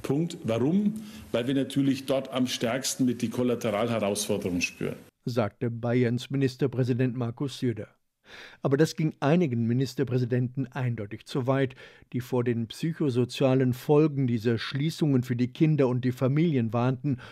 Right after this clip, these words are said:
Speaker 2: und eine frühere Perspektive für den Bildungsbetrieb verlangten.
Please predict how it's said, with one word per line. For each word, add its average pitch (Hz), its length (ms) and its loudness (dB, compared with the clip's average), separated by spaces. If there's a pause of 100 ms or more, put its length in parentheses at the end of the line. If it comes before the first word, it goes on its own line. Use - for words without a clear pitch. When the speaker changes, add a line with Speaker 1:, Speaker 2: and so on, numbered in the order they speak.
(120)
Speaker 2:
und 160 160 -2
eine 143 220 2
frühere 160 540 2
Perspektive 120 720 -4
für 131 140 -2
den 135 200 0
Bildungsbetrieb 120 840 -2
verlangten. 117 560 -4